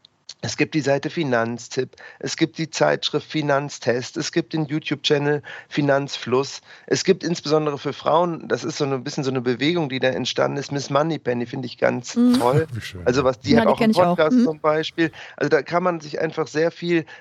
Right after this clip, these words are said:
Speaker 1: äh, ver-, aus verschiedenen Quellen Informationen besorgen. Es gibt viele gute Internetseiten, ähm, und da einfach mal ein bisschen, ich sag immer,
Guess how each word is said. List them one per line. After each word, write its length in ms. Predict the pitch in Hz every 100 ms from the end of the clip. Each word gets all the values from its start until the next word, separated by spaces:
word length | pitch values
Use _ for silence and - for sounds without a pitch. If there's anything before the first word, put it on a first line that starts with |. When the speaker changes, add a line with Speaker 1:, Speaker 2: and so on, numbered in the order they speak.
| -
Speaker 1:
äh, 140 | - - _ -
ver-, 240 | - 147 -
aus 160 | 147
verschiedenen 560 | 151 143 170 170 160 143
Quellen 280 | - 151 156
Informationen 800 | 156 151 147 143 - 156 160
besorgen. 460 | 147 135 147 165 165
Es 100 | 151
gibt 160 | 160 -
viele 300 | 190 180 165
gute 260 | 160 160
Internetseiten, 1000 | 156 160 156 151 143 139 143 143 143 147 139 - - - -
ähm, 220 | 131 135 - -
und 180 | - 131
da 260 | 131 127 147
einfach 360 | 139 143 151
mal 340 | 135 143 143 143 - -
ein 140 | 135 123
bisschen, 320 | 151 - -
ich 80 | 170
sag 180 | 214
immer, 200 | 208 196